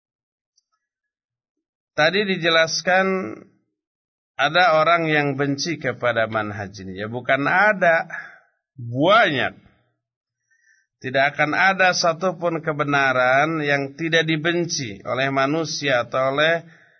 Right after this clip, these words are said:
eh, pihak manapun. Pasti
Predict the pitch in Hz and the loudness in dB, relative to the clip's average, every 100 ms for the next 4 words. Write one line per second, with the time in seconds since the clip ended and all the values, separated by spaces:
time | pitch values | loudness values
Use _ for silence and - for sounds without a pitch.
0 | _ _ _ - - 120 127 131 131 131 | _ _ _ -12 -2 2 4 4 4 4
1 | 131 127 127 127 123 120 117 120 151 156 | 4 4 4 2 2 2 -2 -2 0 0
2 | 156 156 165 165 160 147 113 - _ 190 | 0 0 2 2 0 -4 -16 -18 _ -2
3 | 190 - 220 202 160 | -2 -2 0 2 0